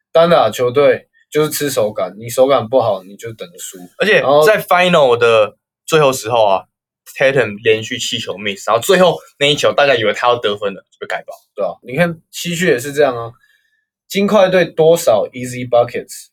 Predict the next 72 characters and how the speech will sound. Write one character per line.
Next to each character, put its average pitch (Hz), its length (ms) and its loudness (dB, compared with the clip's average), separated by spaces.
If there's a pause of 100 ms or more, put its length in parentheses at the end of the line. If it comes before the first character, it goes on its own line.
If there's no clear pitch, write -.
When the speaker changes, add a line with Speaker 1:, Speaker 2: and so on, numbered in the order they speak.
(140)
Speaker 1:
那 175 80 -4
个 165 80 0
不 160 160 -4
需 156 180 -2
要 143 140 4
靠 135 160 2
手 104 240 -6
感， - 180 -10 (100)
那 151 120 -2
个 147 80 2
都， 139 160 -4 (120)
就 139 120 -4
是 135 80 -8
空 131 240 -6
档， - 120 -12 (180)
快 175 200 0
艇 107 220 -8
就 131 100 -4
是 135 440 -8
一 147 140 -12
直 127 80 -4
要 135 140 4
单 123 240 -2
打 87 180 -6
单 120 240 -10
打， 95 200 -8
然 - 20 -20
后 117 140 -8
每 107 200 -12
一 110 60 -16
个 113 180 -10 (380)
很 110 200 -12
多 135 300 -2 (240)
六 156 160 2
七 135 200 -4
成 117 160 -10
的 104 80 -14
球 101 160 -10
都 113 100 -8
是 120 80 -10
tough 107 220 -4
shot， - 260 -6 (100)
塞 - 220 0
尔 117 100 4
迪 101 140 -12
克 120 160 -4
也 90 80 -8
是 107 140 -16
这 110 80 -6
样 95 120 -8
啊， 92 160 -16
就 147 120 -10
在 160 80 4
那 165 80 4
边 165 160 -2
单 165 260 0
打， 127 220 2
然 131 100 0
后 151 160 2
在 156 160 0
那 156 60 -6
边 156 260 -6 (540)
花 170 240 6
拳 135 260 -2
绣 139 320 2
腿， 107 260 -8
进 139 200 -10
进 143 160 -8
出 135 220 -8
出， 127 300 -10
然 113 80 -6
后 123 320 0